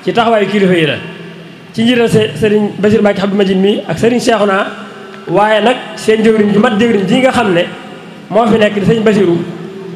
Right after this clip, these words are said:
ak Serigne Mouhamadou Lamine Bara mi nga xam ne moo jiite majlis bi, ñoom seeni taxawaay ak seeni, eh, orientation ak Serigne Alaaji mi nga xam ne moo ne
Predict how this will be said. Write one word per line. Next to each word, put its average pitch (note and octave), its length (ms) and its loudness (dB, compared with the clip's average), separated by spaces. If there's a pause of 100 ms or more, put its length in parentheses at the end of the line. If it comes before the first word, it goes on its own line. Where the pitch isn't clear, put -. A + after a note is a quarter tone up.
ak G#3+ 120 -2
Serigne A#3 280 2 (100)
Mouhamadou A3 260 2
Lamine G#3 220 2
Bara G3 240 2
mi A3+ 120 4
nga B3+ 100 4
xam A3+ 100 2
ne G#3+ 40 0
moo A3 160 4
jiite G3 380 2 (340)
majlis A#3 360 2
bi, F3 120 0 (720)
ñoom A3 380 2
seeni A#3 260 2
taxawaay G3 440 2 (500)
ak G#3 100 0
seeni, A3+ 440 2 (420)
eh, G3+ 100 -4 (120)
orientation G#3+ 720 2 (560)
ak F#3 80 2
Serigne A3+ 180 2
Alaaji A3 240 2
mi G#3 80 4
nga A3 80 4
xam A3+ 80 2
ne A3+ 100 0
moo A3 120 4
ne G3+ 260 2